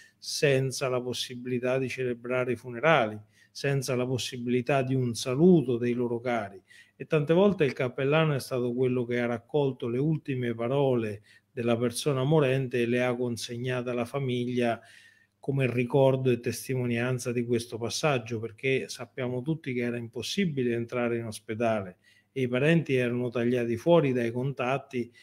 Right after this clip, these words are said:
e ricevevano di media una telefonata al giorno con gli aggiornamenti. E tante volte, purtroppo troppe volte, quella telefonata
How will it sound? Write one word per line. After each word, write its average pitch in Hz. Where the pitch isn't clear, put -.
e 139
ricevevano 131
di 131
media 127
una 123
telefonata 123
al 127
giorno 120
con 123
gli 120
aggiornamenti. 110
E 139
tante 131
volte, 127
purtroppo 127
troppe 131
volte, 123
quella 123
telefonata 117